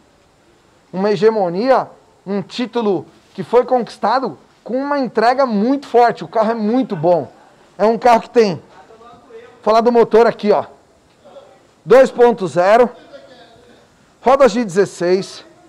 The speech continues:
já traz, já trazia à sua época uma grade bipartida com halógena superior e inferior, mais faróis auxiliares,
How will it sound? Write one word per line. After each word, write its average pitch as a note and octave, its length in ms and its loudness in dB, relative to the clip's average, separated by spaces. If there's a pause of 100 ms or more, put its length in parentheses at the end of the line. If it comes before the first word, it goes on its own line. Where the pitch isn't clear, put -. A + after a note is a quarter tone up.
(680)
já G#3 180 0
traz, A3 500 -2 (120)
já F#3 120 -2
trazia G3 600 -4
à G3 160 -2
sua A#3 300 -2
época G3 540 -4 (560)
uma F#3+ 200 -4
grade G3+ 320 -2
bipartida G3+ 600 -6
com G#3+ 300 0 (360)
halógena G#3 520 0
superior G3+ 500 0
e G3 40 -6
inferior, F#3+ 480 -2
mais G3+ 220 -4
faróis F#3 320 -4
auxiliares, F3 760 -4